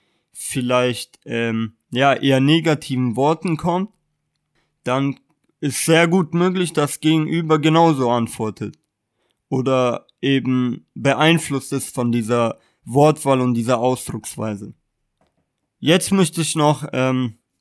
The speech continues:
äh, aus einem YouTube-Video, da ging's um drei Tipps, um erfolgreich zu sein. Und der letzte Tipp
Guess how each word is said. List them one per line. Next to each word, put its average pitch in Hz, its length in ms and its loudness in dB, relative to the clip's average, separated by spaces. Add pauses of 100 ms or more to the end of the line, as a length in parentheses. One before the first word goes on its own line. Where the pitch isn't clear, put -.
(260)
äh, 131 140 0
aus 143 300 0
einem 147 300 2
YouTube-Video, 170 1000 0 (480)
da 131 140 -8
ging's 131 500 -4 (400)
um 123 360 -2
drei 143 300 2
Tipps, - 500 -2
um 127 160 -2
erfolgreich 151 680 0
zu - 140 -10
sein. 156 320 -2
Und 127 200 -2
der 131 120 0
letzte 156 460 0
Tipp 170 280 -2